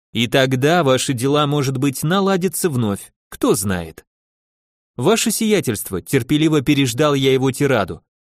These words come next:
"Когда придет миг, в который вас бросят и предадут все, на кого вы рассчитывали, позвоните мне". Князь звучно рассмеялся. "Когда станет так скверно, что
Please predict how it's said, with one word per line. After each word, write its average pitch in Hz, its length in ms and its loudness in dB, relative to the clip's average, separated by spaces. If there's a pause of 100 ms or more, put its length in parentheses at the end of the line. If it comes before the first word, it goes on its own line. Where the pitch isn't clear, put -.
(260)
"Когда 170 360 2
придет 180 400 2
миг, 180 260 0
в - 80 -14
который 160 400 2
вас 147 240 2
бросят 147 460 0
и 139 40 -4
предадут 143 500 0
все, - 340 0
на 123 140 0
кого 135 260 0
вы 131 180 2
рассчитывали, 135 760 0 (320)
позвоните 208 600 0
мне". 95 380 -2 (1040)
Князь 135 420 2
звучно 120 540 0
рассмеялся. 160 800 0 (1160)
"Когда 196 340 2
станет 202 480 0
так 196 220 -2
скверно, 151 600 0
что - 200 -2